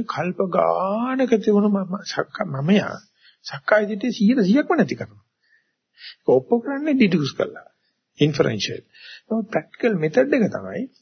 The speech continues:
වර්තමාන මොහොත සතියේ තරම්ම බලවත්. මෝහ පටල කොච්චර බැඳිලා තිබ්බත්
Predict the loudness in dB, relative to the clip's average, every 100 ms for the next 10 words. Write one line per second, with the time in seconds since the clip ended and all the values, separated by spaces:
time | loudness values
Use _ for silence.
0 | _ _ -8 -6 -6 -4 -4 -6 -6 -4
1 | -4 -6 -8 -2 -2 -2 -6 -4 -4 -2
2 | -2 0 2 2 4 4 2 -2 _ _
3 | -20 -18 -16 -16 _ -4 0 0 0 0
4 | 0 -2 -2 -4 -2 0 0 -2 -2 -4
5 | -2 -6